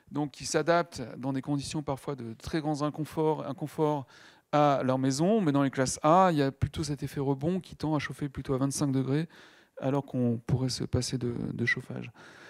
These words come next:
Ça veut dire aussi qu'on a les croi-, les deux courbes théoriques et réelles qui se croisent autour de la classe C, euh, qui remet aussi en cause cette,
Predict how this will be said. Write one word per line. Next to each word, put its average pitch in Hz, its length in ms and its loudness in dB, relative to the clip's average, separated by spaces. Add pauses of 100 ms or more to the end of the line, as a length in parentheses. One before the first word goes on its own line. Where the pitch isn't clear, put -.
(540)
Ça - 160 4
veut 165 120 10
dire 196 140 8
aussi 196 280 8
qu'on 175 200 6
a 175 320 8
les 156 140 6
croi-, 170 280 4
les 156 180 4
deux 160 160 4
courbes 139 520 2
théoriques 170 560 0
et 147 200 8
réelles 160 340 6
qui - 120 -6
se 143 100 0
croisent 170 600 4
autour 156 300 0
de 165 60 0
la 147 80 0
classe 135 200 -2
C, 170 320 0 (420)
euh, 131 100 0
qui - 200 -6
remet 156 220 4
aussi 160 240 4
en 156 100 4
cause 170 520 6
cette, 135 360 -2